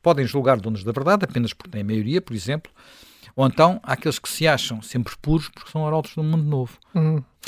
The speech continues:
Speaker 2: Eh, portanto, se bem entendi, achas que este caos, esta polarização que estás a explicar, é melhor do que a regulação de que falava o Presidente da Assembleia da República?
Speaker 1: Não é exatamente isso que eu estava a dizer.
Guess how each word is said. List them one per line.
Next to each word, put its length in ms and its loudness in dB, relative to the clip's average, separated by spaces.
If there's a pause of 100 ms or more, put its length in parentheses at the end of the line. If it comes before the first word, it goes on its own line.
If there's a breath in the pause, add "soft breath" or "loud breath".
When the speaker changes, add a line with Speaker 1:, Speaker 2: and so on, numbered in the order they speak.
(220 loud breath)
Speaker 2:
Eh, 300 2
portanto, 600 0
se 120 -6
bem 120 4
entendi, 420 4
achas 440 0
que 400 0
este 280 -4
caos, 400 6
esta 260 2
polarização 640 2
que 80 -4
estás 180 -2
a 40 -2
explicar, 500 0 (540 loud breath)
é 160 6
melhor 440 10
do 140 -2
que 440 2
a 100 6
regulação 600 4
de 80 -4
que 60 -12
falava 340 4
o 40 2
Presidente 400 0
da 60 2
Assembleia 340 4
da 60 4
República? 640 -2
Speaker 1:
Não 360 6
é 40 6
exatamente 460 2
isso 100 -8
que 60 -12
eu 40 -10
estava 180 -2
a 20 -4
dizer. 260 -12